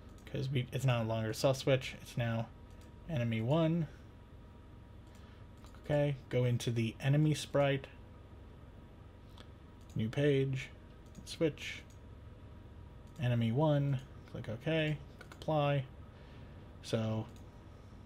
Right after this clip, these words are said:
now let's just go ahead and try this out. We're gonna go, blah, blah, blah, blah, blah.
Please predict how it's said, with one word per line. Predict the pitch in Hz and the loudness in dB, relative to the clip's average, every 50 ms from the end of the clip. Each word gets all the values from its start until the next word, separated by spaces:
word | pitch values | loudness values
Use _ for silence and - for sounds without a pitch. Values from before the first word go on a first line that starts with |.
| - - | -2 0
now | 123 117 117 | 2 2 2
let's | 127 131 | 2 2
just | - 151 - | 0 0 0
go | - 104 101 | 0 0 0
ahead | - 123 - 120 | 0 0 0 2
and | 135 147 - - | 2 0 0 -2
try | - 120 117 | -4 -4 -2
this | 127 127 - | -2 0 2
out. | - - - - - - - - - - - - - - - - - - - - - - - - - - - - - - - - - - - - - - - - - - - - - - - - - - - - - - - - - - - - - - - - - - - - - - - - - - - - - - - - - - - - - - - - - - - - | 2 0 0 -2 -8 -12 -16 -16 -16 -16 -16 -16 -16 -16 -16 -16 -16 -16 -16 -16 -18 -18 -18 -18 -18 -18 -18 -18 -18 -16 -16 -12 12 12 12 12 12 8 -2 -8 -14 -18 -18 -16 -16 -14 -14 -14 -14 -16 -16 -16 -18 -18 -18 -18 -18 -18 -18 -18 -18 -16 -16 -18 -18 -18 -18 -18 -18 -18 -18 -14 -12 -12 -12 -12 -14 -16 -16 -16 -18 -16 -16 -16 -16 -16 -16 -16 -16 -16 -10 -8
We're | 90 90 | -6 -4
gonna | 87 87 | -4 0
go, | 107 127 151 151 147 143 143 | 4 8 10 10 10 10 10
blah, | 139 131 - 165 - | 8 6 2 0 -2
blah, | 135 - - | -4 -4 -6
blah, | - - | -6 -6
blah, | - - | -6 -6
blah. | 117 - - 123 139 143 139 139 139 - - 139 139 | -4 -4 -2 0 0 2 2 2 2 2 2 2 0